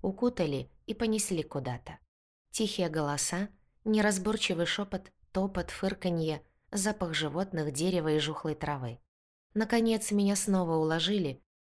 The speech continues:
и острый аромат сена тут же забил ноздри. Завозилась и попробовала подняться, но придавленная широкой ладонью –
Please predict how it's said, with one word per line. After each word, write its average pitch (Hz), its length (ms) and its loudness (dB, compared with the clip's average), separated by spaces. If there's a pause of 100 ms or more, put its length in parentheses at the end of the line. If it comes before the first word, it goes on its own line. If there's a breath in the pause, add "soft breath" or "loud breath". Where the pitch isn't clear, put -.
(120)
и 208 80 0
острый 196 440 2
аромат 165 320 0
сена 175 580 0
тут 214 180 0
же 160 140 0
забил 147 420 2
ноздри. 127 520 -4 (540)
Завозилась 185 840 2
и 185 280 0
попробовала 185 640 0
подняться, 185 720 -2 (440)
но 196 300 4
придавленная 180 800 2
широкой 165 420 0
ладонью – 156 640 0